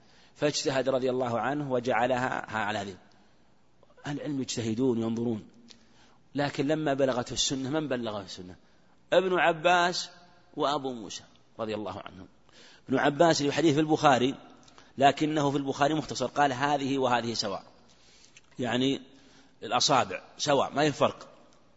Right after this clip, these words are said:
وهذا يبين أنه ما في التفريق بينها في أصل الاستواء. في رواية ابن عباس الأخرى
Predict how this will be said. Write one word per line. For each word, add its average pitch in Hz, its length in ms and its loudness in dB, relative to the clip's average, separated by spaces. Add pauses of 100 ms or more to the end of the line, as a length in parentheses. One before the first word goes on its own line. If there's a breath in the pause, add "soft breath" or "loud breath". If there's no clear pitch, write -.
(260)
وهذا 147 540 2 (120)
يبين 135 440 2
أنه 135 180 -2
ما 147 140 2
في 151 80 0
التفريق 127 380 -2
بينها 95 380 -10 (540 soft breath)
في 120 140 -4
أصل 135 200 0
الاستواء. 107 360 -6 (580 soft breath)
في 120 120 0
رواية 160 200 6
ابن 165 180 0
عباس 156 360 2
الأخرى 156 640 2